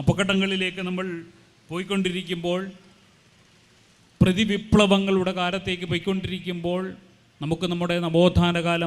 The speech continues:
മൂല്യങ്ങൾ തിരിച്ചു പിടിക്കുന്നതിന്, ഈ സ്വാതന്ത്ര്യ ബോധം നമ്മുടെ ഉള്ളുകളിൽ, നമ്മുടെ കുട്ടികളുടെ ഉള്ളിൽ തിരിച്ചു പിടിക്കുന്നതിന്, മതാന്ധത ബാധിച്ച ഒരു ലോകത്ത് കൂടുതൽ സ്വാതന്ത്ര്യത്തോടുകൂടി, വെളിച്ചത്തോടുകൂടി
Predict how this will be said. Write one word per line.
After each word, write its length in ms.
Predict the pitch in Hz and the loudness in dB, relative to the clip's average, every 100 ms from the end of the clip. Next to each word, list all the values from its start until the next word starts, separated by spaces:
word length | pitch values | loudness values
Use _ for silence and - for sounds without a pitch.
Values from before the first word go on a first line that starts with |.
| 165 | 2
മൂല്യങ്ങൾ 400 | 165 165 170 170 165 | 2 2 2 0 -4
തിരിച്ചു 240 | 170 165 190 | -4 -2 -2
പിടിക്കുന്നതിന്, 640 | 170 165 156 156 156 151 135 131 - _ _ _ 170 | -2 -4 -8 -10 -10 -10 -10 -14 -20 _ _ _ -6
ഈ 60 | 170 | 2
സ്വാതന്ത്ര്യ 500 | 180 175 170 180 175 170 156 | 2 2 -4 -2 -2 -4 -2
ബോധം 240 | 175 190 185 175 | -2 0 -2 -4
നമ്മുടെ 260 | 175 170 165 | -6 -6 -6
ഉള്ളുകളിൽ, 400 | 170 170 165 156 - - | -6 -6 -8 -10 -14 -14
നമ്മുടെ 240 | 156 170 170 | -6 -4 -4
കുട്ടികളുടെ 420 | 160 180 180 175 170 | -6 -6 -6 -6 -6
ഉള്ളിൽ 240 | 165 160 139 - _ _ _ _ _ _ _ _ _ _ _ _ _ _ _ _ _ _ _ _ _ - | -6 -6 -10 -14 _ _ _ _ _ _ _ _ _ _ _ _ _ _ _ _ _ _ _ _ _ 2
തിരിച്ചു 280 | 185 196 214 | 6 8 8
പിടിക്കുന്നതിന്, 640 | 185 190 175 175 170 170 156 143 131 - 151 | 6 2 -2 -4 -2 -2 -2 -4 -10 -16 -8
മതാന്ധത 640 | 135 156 170 180 180 180 180 | -2 2 4 4 4 2 2
ബാധിച്ച 400 | 170 175 160 - 175 165 | 2 0 -6 -6 -4 -2
ഒരു 100 | 165 | 0
ലോകത്ത് 440 | 160 165 180 180 160 139 - - _ _ - | 0 2 -2 0 -2 -2 -12 -20 _ _ -2
കൂടുതൽ 320 | 165 175 190 160 | 0 2 0 0
സ്വാതന്ത്ര്യത്തോടുകൂടി, 1200 | 165 170 196 196 180 - - 165 165 156 160 156 147 - - _ _ - 143 | 0 4 4 4 2 0 4 6 6 4 2 2 -2 -10 -20 _ _ -8 -2
വെളിച്ചത്തോടുകൂടി 760 | 185 196 - 175 165 156 160 | 0 -2 -2 0 -2 -2 -4